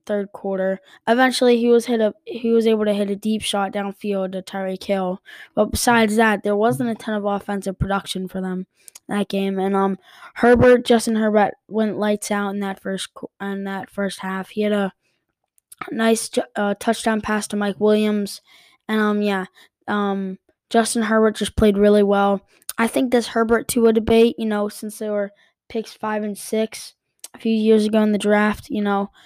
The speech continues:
I think really Herbert showed him that he is still a top five quarter-, quarterback, and that with the weapons around him, with Keenan Allen and Mike Williams healthy, he's, he's deadly. And I think, you know, if the,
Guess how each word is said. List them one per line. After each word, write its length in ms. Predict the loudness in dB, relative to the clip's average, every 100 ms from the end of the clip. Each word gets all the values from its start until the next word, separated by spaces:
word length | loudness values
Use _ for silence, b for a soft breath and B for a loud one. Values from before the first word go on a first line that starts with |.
| b b
I 140 | -4 -2
think 200 | -2 0
really 240 | 0 0
Herbert 400 | -2 -4 -4 -6
showed 300 | -6 -6 -6
him 80 | -6
that 180 | -10 -8
he 220 | -2 -2
is 80 | -2
still 420 | 0 2 2 -2 b b b -10
a 60 | -8
top 320 | -2 -2 -2
five 220 | -4 -4
quarter-, 340 | -4 -4 -4 -8
quarterback, 640 | -8 -4 -4 -4 -6 -8 -10
and 160 | -8
that 200 | -6 -8 _ b b b
with 180 | -2 -2
the 80 | 0
weapons 400 | 0 0 -2 0
around 300 | 0 0 -2
him, 100 | -2
with 180 | -4 -4
Keenan 260 | -4 -2
Allen 300 | -2 -2 -2
and 80 | -2
Mike 260 | -2 -4 -2
Williams 360 | -2 -2 -4
healthy, 500 | -2 -4 -2 -4 -4 _ B B
he's, 480 | _ -4 -4 -6 -14 _
he's 240 | -6 -4
deadly. 640 | -2 -2 -2 -4 -8 -8 -8
And 100 | -6
I 120 | -6
think, 420 | -2 0 0 -4 b b b b
you 120 | 2
know, 360 | 4 4 2 0 _ 2
if 220 | 2 4
the, 240 | 4 4